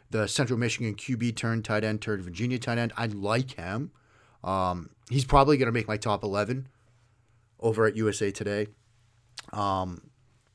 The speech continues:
so I, I'm probably gonna wait on tight end just 'cause I don't think it's as pressing a need. I'll just look at the overall board, see if anything stands out.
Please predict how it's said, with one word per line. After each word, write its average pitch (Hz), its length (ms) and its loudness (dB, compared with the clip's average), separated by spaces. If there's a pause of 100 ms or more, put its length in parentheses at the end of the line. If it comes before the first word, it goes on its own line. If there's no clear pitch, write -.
(120)
so 123 300 4
I, 143 280 4
I'm 147 120 4
probably 165 560 8
gonna 123 240 8
wait 98 480 0 (320)
on 110 240 4
tight 95 320 0
end 90 400 -2 (320)
just 113 180 -4
'cause 110 140 -4
I 110 60 2
don't 110 180 -2
think 104 120 -6
it's 104 140 -8 (100)
as 107 340 -2 (100)
pressing 110 600 0
a 107 60 -6
need. 95 460 -6 (640)
I'll 139 140 6
just 165 320 0
look 175 220 4
at 151 100 4
the 143 200 2
overall 139 680 10
board, 151 540 4 (800)
see - 260 4
if 143 120 6
anything 135 280 2
stands 117 340 0
out. 123 200 2